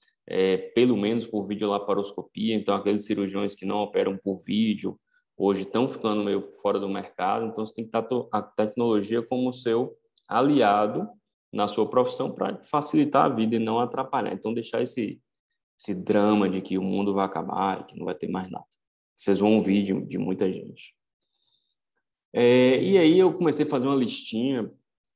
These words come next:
pensando na aula, depois que Pedro me falou, e acabou que ficou dez, eu achei bonitinho,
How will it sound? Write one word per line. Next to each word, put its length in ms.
pensando 520
na 120
aula, 480
depois 320
que 120
Pedro 440
me 160
falou, 720
e 80
acabou 340
que 60
ficou 260
dez, 380
eu 60
achei 180
bonitinho, 640